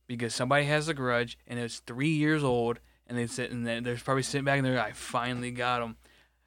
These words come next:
Just come August, bitch. Fucking look at those goddamn motherfucking inventory numbers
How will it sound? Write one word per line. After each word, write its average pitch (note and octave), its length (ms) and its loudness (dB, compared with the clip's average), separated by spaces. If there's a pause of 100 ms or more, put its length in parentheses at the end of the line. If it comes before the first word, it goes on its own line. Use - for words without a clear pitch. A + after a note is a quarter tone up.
(140)
Just C#3+ 260 -8
come E3 240 4
August, C#3 460 6
bitch. A#2 480 -2 (640)
Fucking B2+ 220 0
look C#3+ 220 6
at D3+ 60 -2
those D3 220 4
goddamn C3+ 760 2
motherfucking C3 840 0 (380)
inventory C3+ 500 4
numbers A#2 560 -2